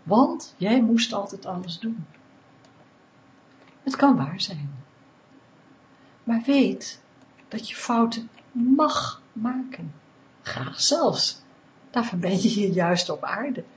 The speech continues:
En juist op deze aarde. Want je bent daar vrij in en je leert van je fouten. Nou, sommigen niet hoor. Die doen er misschien wel honderdduizend jaar over om een simpel zinnetje te kunnen zeggen.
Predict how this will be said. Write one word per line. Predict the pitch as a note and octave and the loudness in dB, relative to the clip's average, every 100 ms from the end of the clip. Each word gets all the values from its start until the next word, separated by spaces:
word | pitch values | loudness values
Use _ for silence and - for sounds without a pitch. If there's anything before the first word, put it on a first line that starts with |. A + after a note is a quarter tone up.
| - - | -16 -4
En | F3 F3 - _ | -2 -2 -8 _
juist | C#4+ G4 F#4 - - - _ - | 2 4 4 -2 -6 -10 _ -2
op | - - | -2 0
deze | F#3 E3+ - | 0 0 -2
aarde. | D#3+ D#3+ D3+ - _ _ _ - - | -4 -10 -14 -20 _ _ _ -20 -6
Want | A3+ - | -4 2
je | |
bent | A#3 A#3 A3+ | 4 4 2
daar | F#3 | -4
vrij | - - A#3+ C4+ C#4+ | -6 -6 0 0 0
in | B3 C4 - | 0 0 0
en | - F#3 | -6 -4
je | D#3+ | -4
leert | D3+ D3+ F3+ A#3 A#3 - - - | -2 -2 2 2 0 -6 -14 -12
van | - G3+ | -6 -4
je | G#3+ | -4
fouten. | - G#3 D3+ - - | -2 -2 -2 -4 -8
Nou, | - | -8
sommigen | C3+ F#3 D#3 D#3 D#3+ | -8 -8 -8 -6 -4
niet | F3 E3 | -4 -6
hoor. | D3 A#3 - - - - - | -10 -10 -14 -20 -20 -12 -6
Die | F3 | -2
doen | F3 | -2
er | E3 | -2
misschien | - - F3 | -4 -6 -4
wel | E3 | -2
honderdduizend | E3 A3 B3+ A3+ A3+ - A#3+ A3+ | 0 2 4 4 4 4 2 2
jaar | G#3 G3+ G3 | 2 2 2
over | F3 F3+ - | 0 0 -4
om | F3 E3 | -6 -6
een | E3 | -4
simpel | - C#4 - A3+ | -2 -2 -4 -2
zinnetje | A3+ A#3+ C4+ - | 2 4 4 2
te | - | -8
kunnen | - F#3 F3 | -6 -4 -4
zeggen. | F3 E3+ - | -6 -8 -12